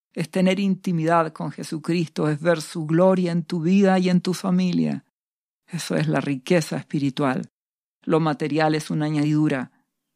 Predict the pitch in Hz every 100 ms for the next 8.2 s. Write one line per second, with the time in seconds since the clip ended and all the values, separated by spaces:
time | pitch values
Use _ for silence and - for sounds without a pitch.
0 | _ - 147 143 - 160 190 175 180 190
1 | 170 165 160 165 160 - 175 175 165 165
2 | 160 156 156 156 156 156 - - 160 147
3 | 147 143 135 143 135 123 - _ _ _
4 | _ _ _ _ - 165 - 175 156 147
5 | 143 - 151 139 139 143 143 165 160 156
6 | - 156 175 151 196 185 170 151 151 156
7 | - 170 156 165 175 151 151 151 165 165
8 | -